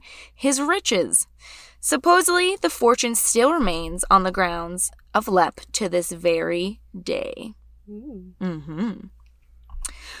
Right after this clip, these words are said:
Speaker 1: One of Captain Darby's ancestors and one of the castle's residents,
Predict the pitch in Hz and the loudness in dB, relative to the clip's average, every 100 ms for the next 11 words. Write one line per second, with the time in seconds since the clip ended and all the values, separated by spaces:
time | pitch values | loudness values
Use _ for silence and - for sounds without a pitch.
0 | - - _ - 190 220 330 247 208 180 | -20 -20 _ 0 4 6 6 2 2 2
1 | 185 175 180 175 180 - 202 226 185 - | 0 4 4 4 2 2 0 2 2 2
2 | 180 180 - 190 185 185 185 175 185 - | 0 -2 -2 -2 2 4 4 2 -2 0
3 | 180 - 185 175 190 185 190 180 190 | 0 2 0 0 4 4 4 0 -4